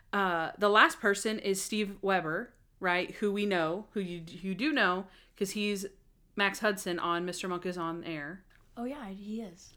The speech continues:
Speaker 1: Right? Okay.
Speaker 2: Uh-huh.
Speaker 1: So you know him. And I've already talked about him before, I remember, because I saw, "Oh, he's on an episode of Monk. His name's Jack Spencer." Well, I thought he was gonna be Sean's brother, but he wasn't Sean's brother. He was Sean's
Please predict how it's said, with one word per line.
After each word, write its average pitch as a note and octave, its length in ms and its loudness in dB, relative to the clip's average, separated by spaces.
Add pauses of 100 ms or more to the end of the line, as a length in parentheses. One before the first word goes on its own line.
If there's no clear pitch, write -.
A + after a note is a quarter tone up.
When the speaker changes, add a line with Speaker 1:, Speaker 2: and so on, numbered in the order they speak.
Speaker 1:
Right? F#3 400 0
Okay. F#3 300 -6
Speaker 2:
Uh-huh. F#3+ 180 -2
Speaker 1:
So F#3+ 100 0
you G#3 60 4
know G3+ 120 4
him. G3 260 0
And G3 300 0
I've A3+ 260 4
already B3+ 260 8 (120)
talked C#4+ 260 2
about G#3 180 2
him G#3+ 140 0
before, G#3 300 -2
I F3 120 0
remember, F3+ 360 -2
because F3+ 420 -4 (420)
I F#3+ 120 0
saw, F#3+ 260 6
"Oh, F4+ 140 8
he's C4+ 180 0
on B3+ 60 2
an A#3+ 60 2
episode A#3+ 240 -4
of A3+ 40 -2
Monk. A3 140 -2
His A3 100 -8
name's G#3+ 220 0
Jack G3 320 6
Spencer." G3 600 0 (280)
Well, G#3 120 6
I G#3+ 40 -2
thought G#3 300 4
he A3 120 -6
was G3+ 140 -2
gonna G#3 180 0
be F#3+ 140 -6
Sean's F#3+ 400 2
brother, E3+ 800 0 (600)
but G3 140 0
he G#3 120 0
wasn't G#3+ 260 2
Sean's F3+ 240 -2
brother. F3 180 0
He G3 140 -6
was G3 80 -4
Sean's F3+ 280 0